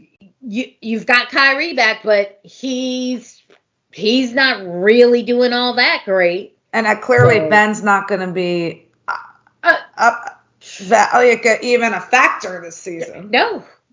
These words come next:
Speaker 1: no.
Speaker 2: he says, I don't even know if he's playing now. He's, uh, filing a grievance against us, against the seventy-sixers, which has
Speaker 1: Right.
Speaker 2: nothing to do with him playing.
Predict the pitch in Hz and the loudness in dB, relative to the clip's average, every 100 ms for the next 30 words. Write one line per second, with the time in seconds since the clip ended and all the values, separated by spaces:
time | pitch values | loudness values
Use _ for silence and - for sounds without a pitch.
0 | 202 392 427 - - - - 220 220 - | 0 2 4 0 -6 -20 -8 -4 -4 -4
1 | 220 240 277 277 269 262 254 - 247 240 | -2 0 2 0 -4 -6 -8 -4 -2 -2
2 | 220 202 214 208 196 196 _ _ _ _ | -2 -6 -4 -6 -6 -12 _ _ _ _
3 | _ - 208 - 214 214 208 175 151 180 | _ -6 -4 0 4 4 2 -4 -6 -4
4 | 202 202 - 185 165 - 190 - - 202 | -4 -4 -6 -8 -6 -4 -4 -4 -6 -4
5 | 214 208 - 208 190 190 226 - 196 208 | -4 -4 -4 -4 -4 -4 -6 -6 -4 0
6 | 311 202 208 208 175 202 190 190 170 226 | 2 0 0 -2 0 0 0 -4 -2 2
7 | 202 151 | 2 0